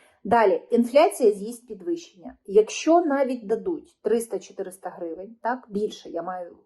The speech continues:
маю на увазі більше до пенсії, то через ціни на продукти і комуналку цього просто не буде видно.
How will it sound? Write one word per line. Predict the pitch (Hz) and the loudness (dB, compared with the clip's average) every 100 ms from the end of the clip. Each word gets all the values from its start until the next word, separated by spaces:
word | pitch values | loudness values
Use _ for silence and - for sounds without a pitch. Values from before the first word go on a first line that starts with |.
| _ | _
маю | 190 175 180 | -2 -2 -2
на | 185 | -10
увазі | 175 185 185 | -10 -10 -8
більше | 202 185 202 | -10 -10 -14
до | 180 | -12
пенсії, | - 180 196 - 277 320 _ _ - - _ _ _ _ _ | -8 -8 -8 -12 -14 -16 _ _ -20 -20 _ _ _ _ _
то | 269 277 262 | 4 6 4
через | - 285 269 247 - | 2 0 2 2 0
ціни | - 247 196 | -2 -2 0
на | 190 | -4
продукти | 190 208 175 170 165 - 240 254 - _ - | -2 0 0 -2 -6 -10 -12 -10 -12 _ -6
і | 226 202 - | 4 4 2
комуналку | - 208 214 247 330 339 - - - | -8 -6 0 4 4 2 -6 -8 -6
цього | 233 214 | -4 -2
просто | 226 277 - | 0 0 0
не | 196 208 | -8 -6
буде | 190 175 | -8 -8
видно. | 165 151 - | -10 -12 -16